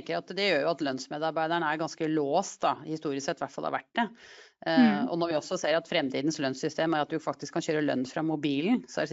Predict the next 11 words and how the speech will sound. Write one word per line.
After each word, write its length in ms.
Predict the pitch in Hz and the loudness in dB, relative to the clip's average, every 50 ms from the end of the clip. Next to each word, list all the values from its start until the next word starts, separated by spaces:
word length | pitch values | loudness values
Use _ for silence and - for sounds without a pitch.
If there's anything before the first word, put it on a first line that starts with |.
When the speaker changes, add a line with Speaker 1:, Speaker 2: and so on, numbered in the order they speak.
| 151 143 | -2 0
Speaker 1:
sikkert 80 | 170 | 0
noen 140 | 175 151 139 135 | 0 0 0 0
som 100 | 175 165 | -2 -2
får 200 | - - 156 151 | -2 -2 0 0
litt 160 | 143 143 143 | 0 -2 0
sånn, 220 | - 151 147 - - _ - | -2 -2 -2 -2 -4 _ 0
«Åh, 220 | 214 196 196 180 - - _ - | 2 2 2 2 -2 -6 _ 0
går 140 | 143 151 147 | 0 2 4
det 80 | 143 | 4
an?» 220 | 131 147 190 247 - - | 2 2 0 -2 -4 -4
Men, 260 | - 196 196 190 | -2 0 0 0